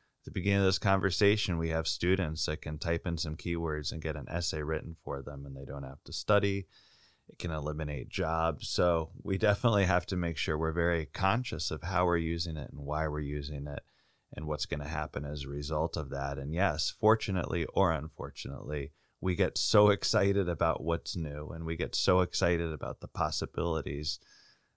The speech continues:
that we don't always think about what can happen next. But here we are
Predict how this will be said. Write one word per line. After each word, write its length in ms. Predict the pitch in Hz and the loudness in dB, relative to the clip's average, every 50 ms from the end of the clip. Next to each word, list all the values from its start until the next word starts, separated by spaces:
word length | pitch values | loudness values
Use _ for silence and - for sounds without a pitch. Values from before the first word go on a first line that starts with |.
| _ | _
that 260 | - 90 87 85 - - _ | -10 -6 -4 -4 -4 -6 _
we 200 | 87 92 92 85 | -4 -4 -4 -2
don't 380 | - 90 85 85 82 76 - - | -2 -2 0 0 0 -2 -4 -4
always 480 | - 80 80 76 73 78 78 - - | -4 -4 -2 -4 -4 -4 -6 -6 -6
think 280 | - 78 76 73 - - | -6 -6 -8 -8 -10 -12
about 400 | 71 - - 73 71 60 - - _ | -10 -8 -8 -8 -8 -8 -10 -12 _
what 240 | _ - 78 73 - - - | _ -10 -8 -8 -8 -10 -10
can 160 | - 73 71 | -10 -10 -8
happen 440 | 73 73 71 71 - 69 69 71 76 | -8 -8 -10 -10 -10 -10 -8 -4 -2
next. 460 | 85 90 76 - - - - - - - _ | -2 -2 -2 -4 -6 -8 -8 -8 -8 -6 _
But 260 | - 127 104 - - _ | 2 2 2 2 -2 _
here 380 | _ - - 143 139 127 107 101 | _ -6 -2 0 0 0 0 0
we 180 | 87 90 85 87 | 0 0 0 0
are 300 | 80 71 58 - - | 0 0 -2 -6 -10